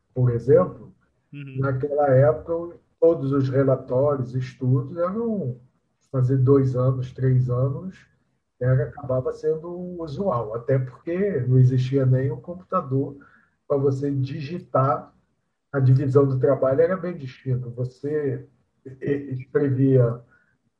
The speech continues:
Speaker 1: normalmente, as pessoas escreviam à mão os seus relatórios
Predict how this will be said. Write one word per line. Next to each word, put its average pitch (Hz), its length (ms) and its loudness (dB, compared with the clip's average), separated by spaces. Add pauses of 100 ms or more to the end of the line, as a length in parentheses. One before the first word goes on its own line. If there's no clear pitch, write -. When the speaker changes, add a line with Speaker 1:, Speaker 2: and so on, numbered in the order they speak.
(500)
Speaker 1:
normalmente, 135 840 2
as 127 140 -2
pessoas 135 460 0
escreviam 131 480 2
à 135 60 2
mão 127 420 0
os - 120 -20
seus 120 240 -8
relatórios 151 720 0